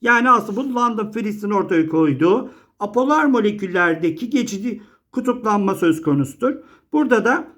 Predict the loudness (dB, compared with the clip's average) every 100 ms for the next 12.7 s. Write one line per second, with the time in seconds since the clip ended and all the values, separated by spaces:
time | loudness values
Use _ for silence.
0 | -4 2 2 2 -2 -2 -4 -10 _ -8
1 | 0 0 2 2 0 -2 -4 -2 0 0
2 | 0 -4 -6 -10 -4 -2 0 0 0 -2
3 | 0 0 0 -4 -2 0 -2 0 0 0
4 | 0 0 -2 -2 0 0 0 0 0 -2
5 | -2 0 0 -4 -8 _ _ _ _ _
6 | _ -12 -2 2 4 2 2 0 0 0
7 | 0 0 0 -2 -2 -2 -4 0 2 2
8 | -2 -18 _ _ _ -2 2 4 2 2
9 | 0 0 2 2 0 0 2 4 2 2
10 | 2 2 0 0 0 0 0 0 0 -2
11 | -4 -2 -4 -4 -2 -4 -4 -4 -2 -2
12 | -2 -4 -2 0 0 -2